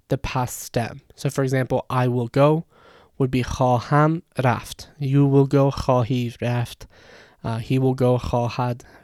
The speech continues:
رفت," and so on and so forth. This is very literary and proper. Like, in Iranian Persian, you really won't hear this ever spoken. Um, you might hear it slightly in Dari every now and then,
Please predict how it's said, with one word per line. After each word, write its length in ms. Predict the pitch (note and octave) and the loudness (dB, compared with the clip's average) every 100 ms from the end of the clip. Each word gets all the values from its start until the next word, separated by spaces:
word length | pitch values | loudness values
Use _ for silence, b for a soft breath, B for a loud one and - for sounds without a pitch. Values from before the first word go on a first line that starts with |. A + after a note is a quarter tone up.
| C3 | -4
رفت," 420 | A#2+ A#2 - - b b b b - | -2 -2 -6 -16 b b b b -2
and 140 | D3 C3 | -2 2
so 140 | C3+ | 2
on 80 | B2 | 0
and 120 | A#2+ | -2
so 140 | B2 | -4
forth. 320 | A2 - - - _ _ _ _ _ - | -4 -10 -18 -20 _ _ _ _ _ -8
This 220 | D3+ C#3 F3+ | 0 4 6
is 220 | F3 - _ | 4 2 _
very 360 | D#3+ C3+ C#3 C#3 | -2 4 4 6
literary 380 | C3+ C3 A#2+ A#2 | 4 4 2 0
and 140 | A#2 | 0
proper. 320 | B2 A#2+ B2 | 0 0 -2
Like, 240 | A#2+ A2+ - | -2 -4 -4
in 80 | |
Iranian 320 | B2 A#2+ A#2+ A#2+ | -2 -2 -2 -2
Persian, 280 | B2+ C3 B2 | -2 -2 -4
you 80 | |
really 280 | A#2+ B2 A#2+ | -2 -2 -2
won't 220 | A#2+ A#2 | -2 -4
hear 140 | - A#2+ | -6 -6
this 180 | A#2+ - | -6 -6
ever 300 | C#3+ C3+ B2+ - b b b | -6 -4 -6 -8 b b b
spoken. 640 | - - B2 A#2+ C#3+ D#3 D#3+ b b b - | -12 0 0 4 4 4 0 b b b -6
Um, 180 | C3+ B2+ | -4 -2
you 100 | B2+ | 0
might 200 | B2+ B2+ | 0 0
hear 120 | C#3 | -2
it 120 | A#2 | -2
slightly 440 | - B2+ B2 C3 B2+ | -4 -4 -2 -4 -4
in 420 | - B2+ B2+ A#2+ | -4 -2 -2 -4
Dari 380 | B2+ B2 B2+ B2+ | -2 0 0 -2
every 180 | C3 | -2
now 160 | B2+ B2+ | -2 -2
and 120 | B2+ | -2
then, 220 | B2+ B2+ | -2 -4